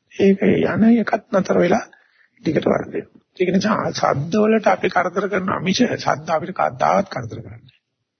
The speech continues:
සද්ද එන්නේ යණ්ඩයි. අපි ඒ ගැන වොරි කර කර හිතන්න ගියාම ඒ දෝංකාරය තමයි අපිට වද දෙන්නේ. ඒ නිසා බුදුන් කියන ඇහිම ඇහිම මතින් නතර කරපන්.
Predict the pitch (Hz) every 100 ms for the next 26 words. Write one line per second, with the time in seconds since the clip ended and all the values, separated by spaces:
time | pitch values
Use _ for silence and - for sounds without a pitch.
0 | _ - - _ 139 165 180 214 196 233
1 | 190 180 202 - - - - _ _ _
2 | - 143 196 202 208 196 156 160 190 214
3 | 226 247 226 151 196 262 247 226 196 107
4 | 110 - _ _ _ _ _ _ _ _
5 | _ _ _ _ _ _ - 202 - 185
6 | 240 208 294 294 285 277 247 185 143 123
7 | 127 120 - _ _ _ _ _ _ _
8 | _ - - _ 196 190 240 196 190 170
9 | - 101 117 196 233 190 147 220 226 233
10 | 262 294 285 285 185 110 - 143